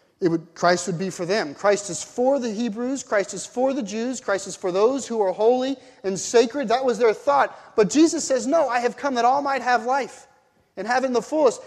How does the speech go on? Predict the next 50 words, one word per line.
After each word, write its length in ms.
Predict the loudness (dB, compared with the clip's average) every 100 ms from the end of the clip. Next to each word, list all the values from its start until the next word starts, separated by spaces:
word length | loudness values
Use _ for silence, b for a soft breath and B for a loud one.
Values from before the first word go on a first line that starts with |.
| B -6
In 160 | -6
fact, 320 | -2 -6 -4
there's 180 | -8 -8
this 180 | -10 -10
one 380 | -12 -12 -10 -8
day 400 | -6 -8 -10 -18 b b -4
where 100 | -4
Jesus 340 | -2 -6 -6
has 180 | -4 -4
to 80 | -2
go 160 | -2 -2
from 240 | -4 -6
Judea, 440 | -8 -6 -6 -8
which 220 | -8 -10 -10
is 80 |
in 80 | -10
the 80 | -10
southern 380 | -8 -8 -8 -10
half 200 | -10 -10
of 60 |
the 80 | -12
kingdom, 380 | -12 -12 -12 -16 _ b b b b
to, 200 | -10 -10 -10 -12
to 180 | -8
Galilee, 680 | -4 -2 -2 -2 -2 -2 -4
which 180 | -6 -8
is 120 | -10
in 60 | -6
the 60 |
northern 360 | 0 0 0 -6
half 220 | -8 -10
of 60 | -14
the 60 |
kingdom. 320 | -14 -12 -12
And 80 | -12
you 80 | -10
know 120 | -8
what 120 | -8
he 60 | -8
does? 300 | -12 -12 -16 b b b
He 100 | -4
has 160 | -2 -2
to 100 | -8
walk 380 | -6 -6 -6 -8
through 260 | -10 -8
this 220 | -8 -10 -8
region 420 | -8 -8 -10 -10
known 360 | -10 -10 -12 -16
as 380 | -16 -16 -18 b b b _
Samaria. 640 | -16 -14 -14 -16 -20 -20